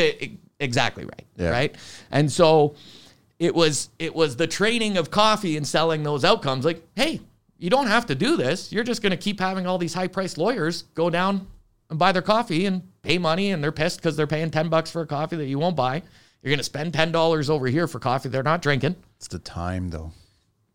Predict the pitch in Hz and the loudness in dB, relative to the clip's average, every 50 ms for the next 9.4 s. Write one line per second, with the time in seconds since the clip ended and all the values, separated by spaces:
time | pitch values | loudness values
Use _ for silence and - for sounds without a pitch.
0 | _ - - 101 104 104 107 90 - 92 90 90 90 - - - 82 82 85 87 | _ -2 2 2 4 4 2 2 0 0 0 0 -2 -2 0 0 0 2 2 0
1 | 90 90 85 82 82 78 - _ - 156 151 147 170 185 - - 95 90 90 87 | 0 0 0 -2 -2 -2 -4 _ 2 4 4 4 4 2 0 -2 0 0 2 2
2 | 87 85 92 - - - 107 120 117 90 82 78 - - - 190 - - - - | 0 0 -2 -2 0 2 4 4 4 2 0 -6 -8 -6 -4 -4 -4 -4 -6 -10
3 | - - - - - _ _ - - 82 87 90 90 90 90 - - 87 - - | -20 -20 -20 -20 -20 _ _ -6 -2 0 2 2 2 2 2 0 -4 -8 -8 -6
4 | - 92 101 117 113 104 92 _ _ _ _ _ _ _ _ _ _ _ - 101 | -4 -2 -2 0 -2 -4 -6 _ _ _ _ _ _ _ _ _ _ _ -8 -2
5 | 90 107 101 85 95 101 101 - - 101 87 90 98 90 87 90 92 - _ _ | 0 2 2 4 6 4 4 4 2 -2 -2 0 0 0 0 0 -2 -4 _ _
6 | _ _ _ _ _ _ _ _ _ _ _ - - _ - - - 120 - - | _ _ _ _ _ _ _ _ _ _ _ -20 -20 _ -4 0 0 0 2 4
7 | 117 101 92 92 92 92 92 87 98 107 120 151 143 107 - - - - - - | 4 4 4 4 4 4 2 2 2 0 0 0 -2 -2 -4 -8 -14 -12 -4 0
8 | 123 127 139 - - - - 95 85 - _ - 98 87 87 90 90 95 98 110 | 0 0 0 0 -4 -8 -8 -8 -10 -12 _ -2 0 0 2 2 2 2 2 2
9 | 123 120 - - 120 - - - | 2 2 0 -4 -6 -6 -8 -8